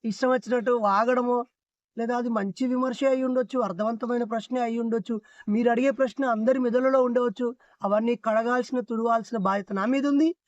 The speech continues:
నాకు అకౌంటబిలిటీ ఉంది, ట్రాన్స్పరెన్సీ ఉంది. అందుకే ఈ మూడు రోజులు కేటాయిస్తున్నాను.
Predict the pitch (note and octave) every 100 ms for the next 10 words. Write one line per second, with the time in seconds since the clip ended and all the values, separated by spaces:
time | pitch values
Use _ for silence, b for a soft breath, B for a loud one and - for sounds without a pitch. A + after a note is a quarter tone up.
0 | _ - G3 G3+ F#3+ E3+ D4 D4+ A#3 C#4
1 | C#4+ C4+ C#4 C#4 C#4 C4+ A#3 A#3 B3 -
2 | C4+ B3+ G#3+ B3 A#3 A#3 A3 - G#3+ B3
3 | B3+ C#4 C4+ B3+ A#3 A#3 A#3 A#3 A3+ G#3+
4 | G3 G3 - F3 E3+